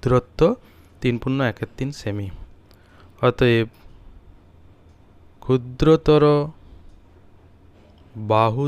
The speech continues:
দুটির মধ্যে দূরত্ব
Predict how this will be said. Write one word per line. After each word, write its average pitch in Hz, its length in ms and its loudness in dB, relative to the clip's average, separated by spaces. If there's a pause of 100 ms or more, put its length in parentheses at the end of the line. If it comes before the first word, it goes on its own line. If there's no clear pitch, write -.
দুটির 135 480 -2 (1600)
মধ্যে 113 500 -2 (2000)
দূরত্ব 139 640 -2